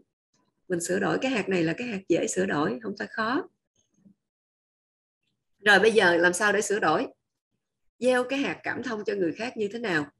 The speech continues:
Cái thứ nhất là mình nhận thức được là mình đã có những cái hạt thiếu đồng cảm như thế nào, đã có những cái hạt ác ý như thế nào, thì chúng ta bắt đầu bằng cái việc là, à, chúng ta sám hối và dừng các hành động gây tổn hại lại.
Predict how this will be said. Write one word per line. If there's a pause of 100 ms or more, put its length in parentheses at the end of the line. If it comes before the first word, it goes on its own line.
(380)
Cái
thứ
nhất (340)
là
mình
nhận
thức (120)
được (640)
là
mình
đã
có
những
cái
hạt (160)
thiếu
đồng
cảm
như
thế
nào, (160)
đã
có
những
cái
hạt
ác
ý
như
thế
nào, (440)
thì
chúng
ta
bắt
đầu
bằng
cái
việc
là, (400)
à,
chúng
ta
sám
hối
và
dừng
các
hành
động
gây
tổn
hại
lại.